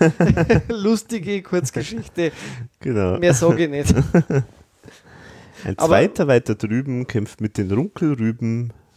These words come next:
Speaker 2: weh dem, der pflügt. <laughs> Aber am besten
Speaker 1: Also
Speaker 2: ist halt, ein dritter zehrt am Blumenkohl, es ist der Landmann Karl Fiol.
Speaker 1: Ja.
Speaker 2: <laughs> Weh dem, der pflügt.
Speaker 1: <laughs> Am
Speaker 2: Also
Speaker 1: Anfang,
Speaker 2: Karl Fiol ist ja
Speaker 1: ja.
Speaker 2: die österreichische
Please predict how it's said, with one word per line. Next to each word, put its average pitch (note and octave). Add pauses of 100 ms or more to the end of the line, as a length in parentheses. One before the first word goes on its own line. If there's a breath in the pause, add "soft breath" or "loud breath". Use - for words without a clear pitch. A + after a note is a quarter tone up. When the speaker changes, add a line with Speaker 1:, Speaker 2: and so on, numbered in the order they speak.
Speaker 2:
weh G2
dem, A2+
der C3+
pflügt. - (140)
<laughs> A#2 (680 loud breath)
Aber A#2+
am A#2
besten B2+
Speaker 1:
Also D3+
Speaker 2:
ist F#3
halt, B2
ein G#2
dritter F#3
zehrt A#2+
am G2
Blumenkohl, B2+
es -
ist -
der D#3
Landmann A#2 (300)
Karl G#2 (100)
Fiol. A#2
Speaker 1:
Ja. E3 (120)
Speaker 2:
<laughs> G#2+
Weh A#2+
dem, B2+
der A#2+
pflügt. G#2+
Speaker 1:
<laughs> F3+
Am F#3+
Speaker 2:
Also G#3
Speaker 1:
Anfang, -
Speaker 2:
Karl A2
Fiol A2+
ist G2+
ja G#2
Speaker 1:
ja. F#2+
Speaker 2:
die G2
österreichische F2+